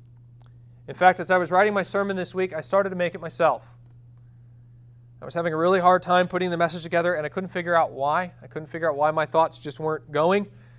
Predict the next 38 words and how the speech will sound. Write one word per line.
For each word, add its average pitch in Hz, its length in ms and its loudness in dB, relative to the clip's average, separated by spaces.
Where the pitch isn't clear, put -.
Um, 127 360 -6
until 156 180 -6
finally 180 380 2
it 165 60 0
occurred 180 220 0
to 180 80 -2
me, 196 300 -2
it 156 100 -8
was 151 120 -10
because 156 280 -4
I 160 40 0
was 151 120 -4
trying 170 220 -2
to 165 60 -6
make 160 140 -2
the - 60 -14
passage 147 340 -6
say 160 240 -4
something 147 340 -8
it 131 100 -14
doesn't 139 300 -6
say. 147 340 -2
If 143 80 -10
I 156 80 -2
could 151 100 -8
put 185 140 0
it 190 60 0
this 196 200 0
way, 151 300 -2
why 190 480 6
does 196 200 -2
Paul 185 380 2
command 175 600 -4
separation 170 760 -2
from 147 180 -12
the 139 80 -10
sinning 160 380 -8
brother 143 460 -2